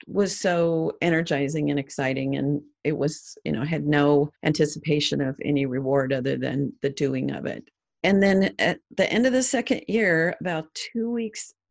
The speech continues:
after I was done, I got a call from Phil Mickelson's wives' assistant, uh, wanting to book me for a session. And for eight years, I was their family photographer a couple of times a year. I would do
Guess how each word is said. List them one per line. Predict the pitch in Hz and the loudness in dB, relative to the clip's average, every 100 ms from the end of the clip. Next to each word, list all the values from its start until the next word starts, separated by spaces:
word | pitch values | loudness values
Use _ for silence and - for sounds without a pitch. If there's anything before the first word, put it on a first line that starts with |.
| - | -6
after | 175 190 190 - 170 151 147 147 147 - | -4 -4 -8 -6 -2 2 2 0 -4 -4
I | 160 156 | 0 2
was | 147 147 - - | 0 0 -12 -4
done, | 208 196 165 165 - | -2 0 0 0 -2
I | 165 | -8
got | 175 170 | -4 -2
a | 180 | -4
call | 170 190 165 165 | -6 -4 -2 -4
from | - 165 151 151 156 - | -4 -2 -2 -2 -4 -2
Phil | 180 | -2
Mickelson's | 180 165 170 170 - 170 156 160 - | 0 -2 -2 -6 -4 -2 -2 -4 -10
wives' | 160 151 165 160 160 | -6 -4 -2 -4 -6
assistant, | 143 - - - - - 175 - - - | -8 -6 -6 -8 -8 -6 -6 -8 -10 -2
uh, | 151 143 147 | 0 2 0
wanting | 151 156 185 175 | 0 0 0 -2
to | 175 | 0
book | 170 - - | 0 -2 -4
me | 156 147 | 0 0
for | - 160 151 | 0 -2 -2
a | |
session. | 156 - 165 - - - - _ | -2 -2 -2 -4 -8 -12 -18 _
And | 165 156 156 | 2 4 4
for | - 165 - | 2 0 2
eight | 170 - - | 0 -2 -2
years, | 175 180 156 160 | 0 0 0 0
I | 151 | 0
was | 147 156 | 0 -2
their | 151 151 | -4 -4
family | 156 147 147 151 | 0 2 2 0
photographer | 147 143 165 175 143 - 139 131 156 | -4 -6 -4 0 -2 -2 -2 -2 -2
a | - | -4
couple | - - 165 | -8 -2 -2
of | |
times | - 165 156 151 | -2 -2 -2 -2
a | |
year. | 143 170 165 - 151 - | -2 0 0 -2 -8 -4
I | 73 | -4
would | 127 139 | -4 -4
do | 139 131 | -4 -2